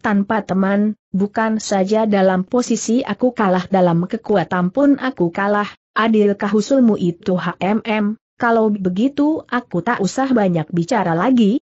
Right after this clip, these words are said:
silahkan It Bun Heng utarakan usulmu itu," seru Sen Bok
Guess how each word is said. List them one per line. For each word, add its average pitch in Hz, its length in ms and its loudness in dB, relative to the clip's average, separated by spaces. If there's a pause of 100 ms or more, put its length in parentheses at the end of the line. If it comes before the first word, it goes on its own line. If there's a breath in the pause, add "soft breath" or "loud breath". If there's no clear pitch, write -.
(100)
silahkan 196 720 0
It 185 160 -4
Bun 240 320 2
Heng 240 240 0
utarakan 202 720 -2
usulmu 269 480 2
itu," 262 400 2
seru 233 320 0
Sen 190 240 0
Bok 180 160 0